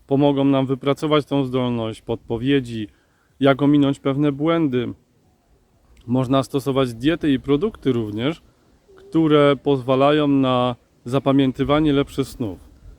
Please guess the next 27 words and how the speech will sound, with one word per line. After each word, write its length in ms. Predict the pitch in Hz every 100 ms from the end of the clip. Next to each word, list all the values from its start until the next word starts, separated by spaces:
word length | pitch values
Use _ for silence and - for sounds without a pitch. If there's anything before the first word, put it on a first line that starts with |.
| - - -
E, 160 | 117
podobno 640 | 110 151 147 165 127 135 151
jednym 380 | 139 175 185
z 60 | 151
tych 160 | 160 -
produktów, 520 | 147 147 160 160 147
który 260 | - 139
też 240 | 135 160 -
testowałem, 680 | 143 - 127 117 107 160 202
po 140 | 254
prostu 360 | 214 190 - 151
jest 200 | 143 -
to 180 | 127
nasz 240 | 127 113 110
pospolity 600 | - 113 - 135 139 127
żółty 340 | 117 131 123
ser, 320 | 120 104 98 123 _ _ _ _ -
który 260 | 117 123
można 420 | 120 135 123 117
zjeść 300 | 113 113 113
w 100 | -
tostach 540 | - 131 156 - 127 120
albo 280 | 110 104 104
po 80 |
prostu 220 | 110 110 110
na 160 | 104
kanapce, 580 | 113 113 131 - 117 110